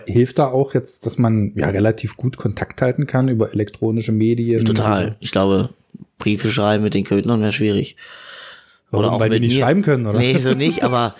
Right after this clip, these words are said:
Speaker 2: ich glaube, ich würde nie antworten oder die würden nie antworten. Du kriegst ja bei WhatsApp ab und zu mal mit, ob die deine Nachricht gelesen haben oder nicht.
Speaker 1: Hm.
Speaker 2: Zum Beispiel, das schon,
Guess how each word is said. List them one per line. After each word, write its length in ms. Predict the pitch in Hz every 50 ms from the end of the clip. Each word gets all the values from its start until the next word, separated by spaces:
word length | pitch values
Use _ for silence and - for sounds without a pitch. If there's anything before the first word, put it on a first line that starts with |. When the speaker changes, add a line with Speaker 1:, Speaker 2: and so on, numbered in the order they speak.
| - - -
Speaker 2:
ich 140 | - - -
glaube, 680 | 113 110 110 113 117 117 117 117 107 78 - 80 - - _ _ _ _ _ -
ich 180 | 113 120 123 135
würde 160 | 139 131 135
nie 140 | 135 139 135
antworten 340 | 117 131 135 123 127 131 131
oder 120 | 127 127 120
die 180 | 123 123 127
würden 180 | 120 113 113 117
nie 120 | 113 104
antworten. 560 | 95 107 110 - 98 104 85 - 101 107 - - _ _ -
Du 80 | -
kriegst 220 | - - 113 - -
ja 40 | 113
bei 120 | 110 107
WhatsApp 300 | 107 107 104 - 110 110 -
ab 80 | 101
und 160 | - 110 104 -
zu 80 | 113
mal 100 | 107 104
mit, 140 | 107 113 -
ob 100 | 104 -
die 140 | - 107 98
deine 180 | 101 101 101
Nachricht 280 | 98 98 98 101 104 -
gelesen 280 | 101 98 98 101 104 101
haben 80 | 98
oder 140 | 104 107 107
nicht. 220 | 113 113 - - - -
Speaker 1:
Hm. 380 | - 120 107 104 101 101 110 110 - -
Speaker 2:
Zum 140 | - - 98
Beispiel, 340 | 92 92 - - - - -
das 180 | - 98 98 -
schon, 220 | - 107 101 101